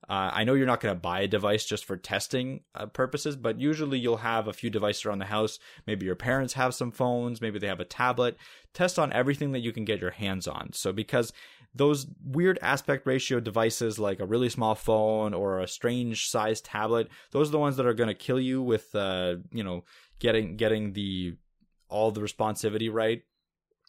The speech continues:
Don't kill yourself. Again, you're, you're doing a small budget project. That one, one time obscure, you know, Palm phone that no one ever uses, you don't have to worry about solving for that. But something like an iPhone four, an iPhone five,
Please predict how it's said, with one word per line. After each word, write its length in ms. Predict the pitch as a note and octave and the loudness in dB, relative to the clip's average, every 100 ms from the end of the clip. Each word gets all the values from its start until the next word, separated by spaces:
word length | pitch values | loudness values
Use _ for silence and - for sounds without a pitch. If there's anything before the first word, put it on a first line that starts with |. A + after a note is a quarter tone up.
| - - _ | -20 -20 _
Don't 260 | - F3+ - | -2 -2 -2
kill 200 | C3 B2 | 0 0
yourself. 320 | A2+ G#2 F#2 | 2 0 -2
Again, 340 | G#2 A2 G2 | 0 0 0
you're, 200 | G2+ G#2+ | -2 -2
you're 140 | A2+ A2+ | -2 -4
doing 260 | C3 C3+ | -2 -2
a 60 | A2+ | -4
small 240 | - A2+ | -2 -2
budget 340 | G#2 G2+ G2 - | 0 -2 -4 -2
project. 480 | G#2+ G#2+ G#2+ - - - - - _ _ | -2 2 0 -2 -12 -20 -20 -20 _ _
That 260 | A#2+ A2+ A2 | -2 0 2
one, 300 | A#2+ C3 G#2+ | 0 0 0
one 200 | A#2+ C3 | 0 0
time 280 | B2+ C3 A#2+ | 0 2 2
obscure, 560 | A2 - - A#2 A2+ | 0 -4 0 2 2
you 120 | A2+ A2+ | 0 -2
know, 160 | G2+ F#2 | -2 -2
Palm 640 | - - B2 A#2+ A#2+ A#2 G#2+ | 2 4 6 6 4 0 -4
phone 540 | - A#2+ A#2 A2+ A2 | -2 4 6 6 6
that 200 | G#2+ G2+ | 4 2
no 140 | G#2 A2+ | 4 4
one 180 | A#2+ A#2 | 4 2
ever 180 | A2+ | 2
uses, 580 | A2 G#2 G#2+ G#2 G2+ G2 - - - | 0 0 0 2 0 -2 -12 -20 -14
you 100 | - | -2
don't 100 | A#2 | 2
have 140 | C3 A#2 | 2 2
to 80 | A#2+ | 2
worry 200 | A#2 A2 | 4 4
about 220 | A2 G#2 | 4 4
solving 260 | A2 A2 | 4 2
for 140 | G#2 G#2 | 0 0
that. 260 | G2 A#2+ | 2 2
But 300 | - G#2 - | 2 0 0
something 260 | - - D3+ | -2 0 2
like 160 | B2+ A#2 | 0 0
an 80 | |
iPhone 420 | F2 G#2 G#2+ G#2+ F#2 | 0 0 2 -2 -4
four, 420 | - C#3+ C#3+ C#3 | 4 6 8 6
an 100 | A2+ | 4
iPhone 360 | G2+ G#2+ G2 | 0 0 -4
five, 560 | F#2 - B2 B2 B2 - | -2 2 4 6 4 0